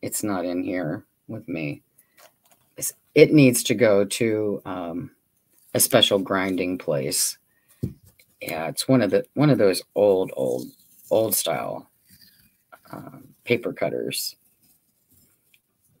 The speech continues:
So a friend of mine who used to take stuff in to have it, you know,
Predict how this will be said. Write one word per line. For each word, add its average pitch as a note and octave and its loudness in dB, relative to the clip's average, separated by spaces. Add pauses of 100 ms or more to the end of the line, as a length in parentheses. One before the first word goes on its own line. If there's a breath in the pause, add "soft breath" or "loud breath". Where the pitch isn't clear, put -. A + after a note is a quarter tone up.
(160)
So G#2 0 (1160)
a - -10
friend C#3+ 4
of A2+ 4
mine G#2 0
who A2 -2
used A2 -2
to G2 -4 (680 soft breath)
take A2+ 2
stuff - 0
in A2 0
to G2+ 0
have G2+ -2
it, G#2 -2 (160)
you A2 -2
know, G2+ -4